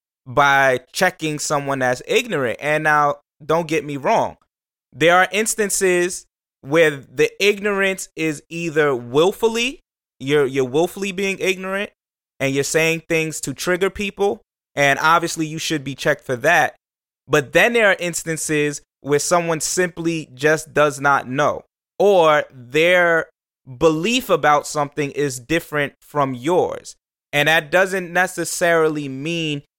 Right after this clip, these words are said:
you have to attack them because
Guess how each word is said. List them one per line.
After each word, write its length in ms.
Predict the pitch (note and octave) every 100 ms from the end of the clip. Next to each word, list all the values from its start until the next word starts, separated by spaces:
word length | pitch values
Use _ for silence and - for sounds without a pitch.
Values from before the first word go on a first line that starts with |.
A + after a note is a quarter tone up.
| -
you 140 | D3
have 320 | D3 D#3+ D#3+
to 220 | - D3
attack 480 | A#2+ - - G3 G3 _
them 320 | C#3 B2+ B2+ B2 _ _ _ _ _ -
because 760 | B2 D3+ D3 E3+ D#3 C#3+ C3+